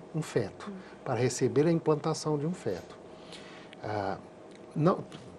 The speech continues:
Speaker 1: além disso, nós temos, ah, um ambiente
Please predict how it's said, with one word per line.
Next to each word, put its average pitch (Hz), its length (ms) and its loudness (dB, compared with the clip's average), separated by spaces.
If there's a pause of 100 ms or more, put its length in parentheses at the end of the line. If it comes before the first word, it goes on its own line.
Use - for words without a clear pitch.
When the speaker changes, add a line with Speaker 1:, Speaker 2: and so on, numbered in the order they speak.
(100)
Speaker 1:
além 147 380 10
disso, 143 400 6
nós 139 160 2
temos, 110 560 0
ah, 127 120 0
um 131 200 2
ambiente 156 800 6